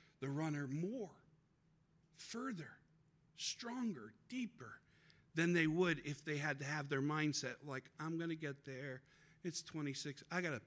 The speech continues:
pace myself." No, they have somebody who runs alongside of them. And so the author of Hebrews is picturing this as he's saying,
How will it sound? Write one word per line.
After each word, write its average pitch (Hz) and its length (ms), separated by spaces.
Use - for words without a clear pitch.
pace 123 400
myself." 78 480
No, 151 80
they 139 100
have 131 140
somebody 143 360
who 123 140
runs 120 500
alongside 110 680
of 107 100
them. 92 160
And 175 120
so 208 300
the 185 140
author 196 400
of 156 80
Hebrews 180 480
is 143 100
picturing 156 640
this 117 220
as 143 100
he's 151 140
saying, 165 300